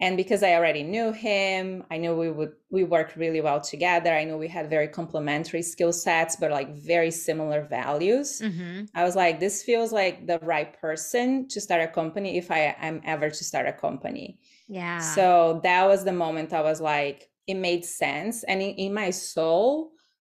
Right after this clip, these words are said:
Speaker 1: I was like, "It feels right." And I don't really know how to explain why, but it felt right.
Speaker 2: Yeah. I was gonna ask, what did that feel like? <laughs> But you said it was hard to explain.
Speaker 1: Yeah,
Speaker 2: What do you
Speaker 1: yeah.
Speaker 2: remember about it?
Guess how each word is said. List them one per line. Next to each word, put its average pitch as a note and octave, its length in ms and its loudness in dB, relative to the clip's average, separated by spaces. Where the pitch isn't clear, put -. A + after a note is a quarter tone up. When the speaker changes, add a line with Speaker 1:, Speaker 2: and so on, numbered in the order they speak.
Speaker 1:
I F#3 100 2
was F#3 180 0
like, E3+ 600 2
"It G3 120 -4
feels F#3+ 440 -2
right." E3+ 360 0
And E3+ 140 -2
I F3 60 2
don't G3 300 0
really F3+ 260 -2
know D#3 480 -4
how E3 200 -6
to D#3+ 60 -2
explain D3+ 680 -4
why, D3 340 -2
but F3+ 160 0
it D#3+ 100 -2
felt - 420 -4
right. - 460 -4
Speaker 2:
Yeah. G#3+ 520 -4
I B3 100 2
was D#4 140 0
gonna C4 160 4
ask, G#3+ 340 0
what A#3 140 0
did G#3 140 -4
that F#3+ 160 0
feel G3+ 240 -10
like? E3 240 -12
<laughs> F#4 100 4
But D4 280 -2
you D4 60 -2
said C4 300 0
it A3+ 120 0
was A3+ 180 -10
hard A#3 240 -2
to G3 100 -4
explain. G3 720 -6
Speaker 1:
Yeah, C4+ 260 2
Speaker 2:
What D#4+ 120 8
do - 60 8
you G#4 140 8
Speaker 1:
yeah. G#4+ 80 6
Speaker 2:
remember B3 380 6
about F#3+ 340 2
it? F3 160 -4